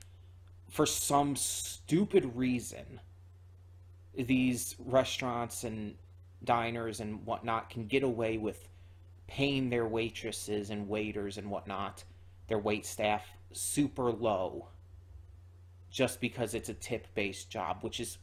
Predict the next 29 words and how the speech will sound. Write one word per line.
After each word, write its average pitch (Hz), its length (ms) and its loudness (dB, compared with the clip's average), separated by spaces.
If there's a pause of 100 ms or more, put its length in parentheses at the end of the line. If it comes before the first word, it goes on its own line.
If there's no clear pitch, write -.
(180)
fucking 131 480 -2
stupid 104 480 -8
in 90 100 -12
the 95 80 -12
first - 400 -10
place. - 400 -12 (560)
No 214 220 6
other 190 160 4
country 123 400 -4
does 98 280 -4
this. - 300 -12 (1120)
It's, - 280 0
it's 165 180 2
extremely 165 1120 0
hor-, 113 280 -6 (180)
horrible 117 560 2
that 95 160 -2
they 123 140 0
do 120 260 -2
this. - 420 -12 (1700)
That 131 120 0
they 147 120 6
force 170 440 2
them 139 220 0
to 127 280 0
get 147 260 0
by 139 220 4
on 117 200 -4
tips - 720 -4